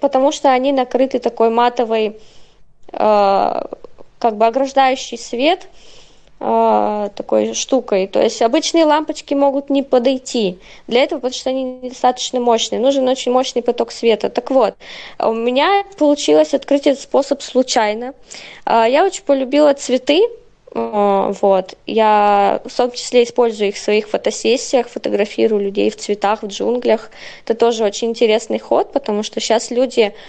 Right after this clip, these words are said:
а, ну, больше к природе обращаются, им нравится смотреть на природу, на зелёненькое, это расслабляет как-то. Вот. Это тоже, в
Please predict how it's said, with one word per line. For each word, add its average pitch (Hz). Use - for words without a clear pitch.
а, 202
ну, 254
больше 247
к -
природе 269
обращаются, 214
им 214
нравится 220
смотреть 208
на 202
природу, 214
на 196
зелёненькое, 202
это 196
расслабляет 214
как-то. 202
Вот. 208
Это 240
тоже, 269
в -